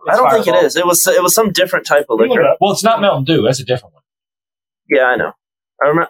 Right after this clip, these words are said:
Speaker 1: I remember seeing that, though.
Speaker 2: I don't know. These people just think
Speaker 3: Corona.
Speaker 2: anything with liquor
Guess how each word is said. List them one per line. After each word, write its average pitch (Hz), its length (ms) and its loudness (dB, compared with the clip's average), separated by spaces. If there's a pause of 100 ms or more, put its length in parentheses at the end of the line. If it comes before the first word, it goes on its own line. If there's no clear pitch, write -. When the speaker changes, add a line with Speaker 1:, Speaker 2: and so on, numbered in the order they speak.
Speaker 1:
I 180 40 2
remember 214 260 0
seeing 156 220 0
that, 104 140 -2
though. 107 220 0 (680)
Speaker 2:
I 202 80 -4
don't 143 100 0
know. 113 60 -6
These 196 140 0
people 185 240 0
just 127 160 -6
think 127 160 -2
Speaker 3:
Corona. 127 160 -4
Speaker 2:
anything 117 180 -6
with 98 140 -8
liquor 98 240 -6